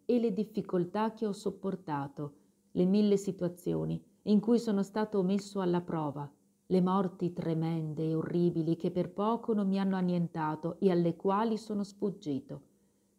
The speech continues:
Si tratta di storie davvero singolari, di avventure sorprendenti e meravigliose." A questo punto Sinbad il marinaio comandò che si incaricasse qualcuno di portare a destinazione il fardello di Sinbad il facchino.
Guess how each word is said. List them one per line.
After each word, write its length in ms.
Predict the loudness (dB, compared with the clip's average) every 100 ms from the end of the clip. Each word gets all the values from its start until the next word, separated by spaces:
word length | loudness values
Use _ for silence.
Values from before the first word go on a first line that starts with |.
| _
Si 180 | _ 0
tratta 320 | 4 4 4
di 120 | 2 2
storie 420 | 2 0 4 4
davvero 420 | 2 6 6 6
singolari, 840 | 2 -4 -4 0 0 0 -2 -4 -8 _ _ _
di 200 | 4 6
avventure 600 | 6 4 2 0 2 2
sorprendenti 1080 | 2 -2 -2 -2 0 0 2 2 2 0 0
e 40 |
meravigliose." 920 | 2 0 2 2 2 2 0 -2 -6 -10 _ _ _ _ _ _ _ _
A 100 | -8
questo 280 | -6 -4 -6
punto 500 | -6 -10 -10 -12 -14 _ _ _
Sinbad 560 | _ 2 4 4 0 0
il 140 | -2
marinaio 680 | -2 -2 -2 -2 -6 -10 -12 -14 _ _ _
comandò 500 | -2 0 0 0 -2
che 140 | -4
si 220 | -6 -4
incaricasse 720 | -6 -4 -6 -6 -6 -8 -8 -6
qualcuno 540 | -4 -6 -4 -2 0
di 120 | 0
portare 480 | 0 -4 -4 -4 -2
a 60 | -4
destinazione 880 | -6 -6 -6 -6 -8 -6 -4 -4 -4
il 180 | -4 -4
fardello 560 | -4 -4 -4 -4 -2
di 120 | 0 0
Sinbad 520 | -2 -10 -6 -8 -4
il 100 | -4
facchino. 680 | -4 -12 -12 -10 -10 -10